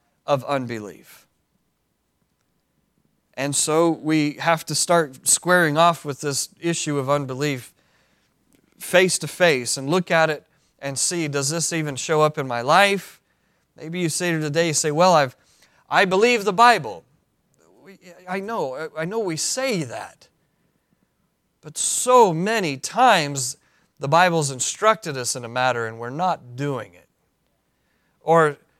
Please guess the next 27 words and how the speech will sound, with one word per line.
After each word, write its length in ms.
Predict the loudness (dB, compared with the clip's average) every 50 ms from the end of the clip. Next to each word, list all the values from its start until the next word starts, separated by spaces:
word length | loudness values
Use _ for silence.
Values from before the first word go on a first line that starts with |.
| _ _ _ _ _ _ _ _
told 280 | -4 2 4 6 6 6
us 200 | 6 4 2 0
to 100 | -2 0
refrain 640 | 0 0 -2 -4 -6 0 4 4 6 6 4 0 -2
from 240 | -4 -6 -6 -6 -8
a 60 | -8
thing 340 | -8 -8 -8 -8 -8 -10 -8
and 80 | -8
yet 160 | -8 -8 -6
we 140 | -6 -6 -8
continue. 840 | -6 -8 -10 -10 -10 -8 -2 2 2 2 2 2 0 -4 -8 -14 _ _ _ _ _ _ _ _ _ _ _ _ _ _ _ _ _ _ _
Where 280 | _ _ _ -14 -12 -10
does 180 | -8 -8 -8 -6
that 260 | -6 -8 -10 -12 -10
come 260 | -6 -6 -6 -6 -6
from? 380 | -8 -8 -8 -8 -8 -10 -16 _ _ _ _ _ _ _ _ _ _ _ _ _ _ _ _
Well, 160 | -20 -20 -16 -12
it 20 | -8
originates 640 | -2 0 0 0 0 -2 -2 -2 -2 -2 -4 -4
in 120 | -4 -2 0
our 120 | 0 0
heart. 520 | 0 0 2 4 4 6 4 2 0 -6 _ _ _ _ _ _ _ _ _
It's 140 | _ -12 -12
a 60 | -6
heart 260 | -2 0 0 0 0
of 100 | -2 -4
unbelief. 720 | -4 -4 -4 -4 -6 -6 -8 -10 -12 _ _ _ _ _